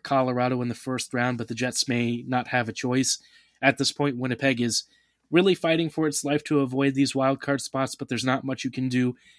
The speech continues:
unless Minnesota really stumbles late in the season and Winnipeg goes on a huge run. I'm not so worried about the Nashville Predators right now. I think that they are still far enough behind to where the Jets can hopefully, uh, fend them off, but I definitely,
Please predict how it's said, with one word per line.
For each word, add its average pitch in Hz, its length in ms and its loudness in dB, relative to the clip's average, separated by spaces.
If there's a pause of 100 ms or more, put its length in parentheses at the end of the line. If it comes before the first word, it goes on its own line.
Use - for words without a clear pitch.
(120)
unless 120 460 2
Minnesota 123 520 0
really 117 280 0
stumbles 131 760 -2
late 131 300 2
in 143 100 -2
the 135 80 0
season 127 480 2 (340)
and 135 140 6
Winnipeg 127 400 0
goes 127 240 2
on 120 100 -2
a 113 40 -2
huge 120 320 -4
run. 120 280 0 (640)
I'm 139 160 6
not 160 180 4
so 165 200 4
worried 139 320 4
about 131 180 0
the 117 80 -6
Nashville 120 380 -2
Predators 143 640 0
right 143 180 0
now. 143 300 2
I 117 40 0
think 123 220 -6
that 123 140 -6
they 123 140 0
are 120 100 0
still 123 440 -2 (380)
far 190 220 6
enough 165 200 4
behind 135 420 2
to 139 80 -2
where 120 340 2 (800)
the 127 100 2
Jets 131 260 0
can 143 120 -4
hopefully, 135 520 0 (360)
uh, 123 160 4
fend 131 300 2
them 117 100 0
off, 127 220 0
but 123 100 0
I 117 120 0
definitely, 147 640 0